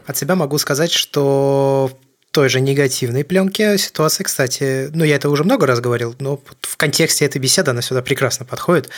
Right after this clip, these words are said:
Там проблем с пересветом как таковых, ну, их очень сложно с ними столкнуться. Если вы снимаете на нормальную пленку, ну, то есть не любительскую, если вы снимаете на профессиональную пленку, у которой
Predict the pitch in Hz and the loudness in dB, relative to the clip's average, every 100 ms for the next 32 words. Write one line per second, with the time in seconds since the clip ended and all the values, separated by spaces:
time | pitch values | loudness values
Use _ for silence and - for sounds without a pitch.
0 | - - - - - 175 254 262 247 214 | -10 -10 -10 -8 0 2 2 2 -2 -2
1 | 220 202 214 233 - - 190 - 202 190 | 0 2 2 2 -2 0 0 2 2 2
2 | 180 185 - 180 175 170 175 - 156 165 | 0 -2 -2 -2 0 0 0 -4 0 2
3 | 175 170 - 135 107 - 113 120 113 117 | 4 4 2 0 -2 -4 -4 -6 -8 -6
4 | - 127 113 - 123 117 107 127 131 135 | -6 -4 -2 -2 -2 -2 -2 2 2 2
5 | 127 127 131 123 127 123 117 117 135 127 | 0 0 0 0 0 -2 0 0 0 0
6 | 113 - 214 - 127 - - - 170 156 | 0 0 0 0 -8 -10 -16 -2 2 2
7 | 131 156 160 139 135 127 117 - 127 127 | 2 4 4 2 -2 -2 -4 -6 -10 -14
8 | - - - - - 127 127 135 127 143 | -16 -16 -14 -16 -4 0 2 2 2 2
9 | 135 131 131 131 127 123 123 120 120 127 | 2 0 2 2 4 2 2 2 0 0
10 | 131 131 127 143 - 147 135 131 127 123 | -2 -4 -4 0 2 2 2 0 -2 -2
11 | 123 131 - 127 120 120 | -2 -2 0 0 0 0